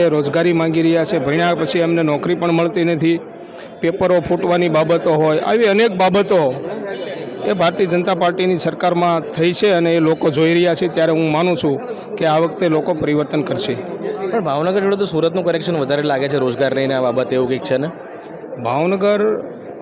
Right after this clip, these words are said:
Speaker 1: અને સુરત, એ સુરત જે લોકો કામ કરી રહ્યા છે એ ડાયમંડનું કામ કરી રહ્યા છે, જ્યારે ડાયમંડની સ્થિતિ પણ આજે ખૂબ કથળી ગઈ છે. ડાયમંડની અંદર પણ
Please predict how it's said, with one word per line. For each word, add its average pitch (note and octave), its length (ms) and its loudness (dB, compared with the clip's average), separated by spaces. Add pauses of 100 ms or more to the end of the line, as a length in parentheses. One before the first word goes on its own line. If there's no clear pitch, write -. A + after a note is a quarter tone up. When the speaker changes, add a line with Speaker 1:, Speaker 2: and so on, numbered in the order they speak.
(360)
Speaker 1:
અને F#3+ 160 -2
સુરત, E3 400 0 (1120)
એ G#2 40 0 (440)
સુરત G3 460 -4 (1800)
જે F3 180 0
લોકો G3+ 200 0
કામ F#3 240 0 (100)
કરી F3+ 200 0
રહ્યા D#3+ 220 2
છે G#3 120 -2
એ A3 40 2
ડાયમંડનું F#3+ 460 2
કામ D3 220 0
કરી C3+ 220 -2
રહ્યા B2+ 220 0
છે, A#2 100 -4 (960)
જ્યારે F3+ 240 2
ડાયમંડની G3 560 2
સ્થિતિ G3 360 -2
પણ F#3+ 300 0 (440)
આજે F#3 180 0 (120)
ખૂબ G3+ 160 2 (100)
કથળી F#3+ 320 2
ગઈ F3 180 2
છે. C#3+ 100 0 (1000)
ડાયમંડની G3+ 500 2
અંદર G3+ 200 2
પણ G3+ 320 0